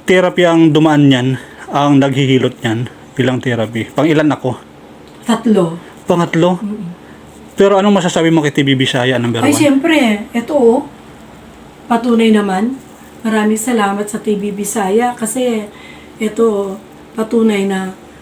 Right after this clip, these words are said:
Speaker 2: nakakaupo ako, nakakatayo. Kaya kung sino
Speaker 1: Within,
Speaker 2: may
Speaker 1: within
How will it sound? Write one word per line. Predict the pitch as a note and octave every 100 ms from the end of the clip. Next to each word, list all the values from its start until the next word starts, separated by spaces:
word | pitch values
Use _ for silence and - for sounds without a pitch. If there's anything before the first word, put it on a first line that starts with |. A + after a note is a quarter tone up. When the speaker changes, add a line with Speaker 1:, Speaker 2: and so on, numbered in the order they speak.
| - -
Speaker 2:
nakakaupo | A3 G3+ G3+ G3+ G#3 G#3 G#3+
ako, | A#3 G#3 G3 G3+ - -
nakakatayo. | A3 F#3+ F#3+ G#3 A#3 A3+ G3+ G#3 - - - - - - - - - - - F#4
Kaya | - A3+ G#3+ G3+ G3+ -
kung | A#3
sino | E3+ A3+
Speaker 1:
Within, | G3+ F3 F3 F3+
Speaker 2:
may | - F3
Speaker 1:
within | E3+ D#3 D#3+ D#3